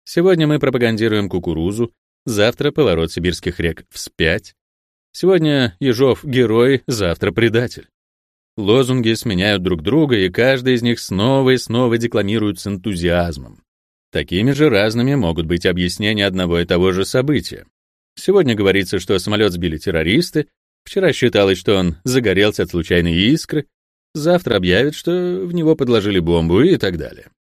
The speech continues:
Не всегда цель пропаганды заставить людей последовательно поверить во все эти объяснения. Иногда она хочет запутать и деморализовать их, чтобы они махнули рукой и решили, что разобраться в событиях очень сложно,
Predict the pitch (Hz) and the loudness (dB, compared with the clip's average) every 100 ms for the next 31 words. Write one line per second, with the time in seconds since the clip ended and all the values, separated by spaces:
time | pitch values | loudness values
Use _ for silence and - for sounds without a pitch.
0 | _ _ _ _ _ - 90 127 180 175 | _ _ _ _ _ -6 0 0 0 -2
1 | 156 107 80 - 92 82 85 82 - 90 | 0 0 0 0 -2 -2 -2 -2 0 2
2 | 160 165 147 120 98 - 143 104 87 80 | 2 2 2 2 0 0 0 0 0 0
3 | 85 139 135 107 - 160 151 143 127 127 | 2 2 2 -2 0 0 0 0 -2 0
4 | 117 95 85 117 117 101 95 - 90 107 | 0 2 2 2 2 0 -2 0 0 0
5 | 90 98 82 85 - 82 67 60 - _ | 0 -2 0 -4 -4 -8 -8 -14 -20 _
6 | _ _ _ _ _ _ 98 95 95 95 | _ _ _ _ _ _ -2 2 4 4
7 | 92 - 104 87 92 - 104 87 80 - | 2 0 -2 0 -6 -6 -10 -2 -2 0
8 | 156 123 117 98 87 92 95 95 95 98 | 0 0 -2 -2 -2 -2 -2 0 0 2
9 | 92 98 143 - 107 87 - _ - 156 | 2 2 0 -4 -6 -6 -20 _ -6 -2
10 | 135 117 120 107 107 139 117 104 104 170 | 2 2 0 0 -2 -2 0 0 2 2
11 | 120 98 143 110 101 - 95 90 80 95 | 2 0 -2 -2 -2 -2 0 2 0 0
12 | 101 107 104 90 85 95 135 117 90 - | 0 2 0 -2 -6 -2 -2 -2 -6 -8
13 | 80 78 113 147 127 98 90 | -10 -12 0 2 2 0 -4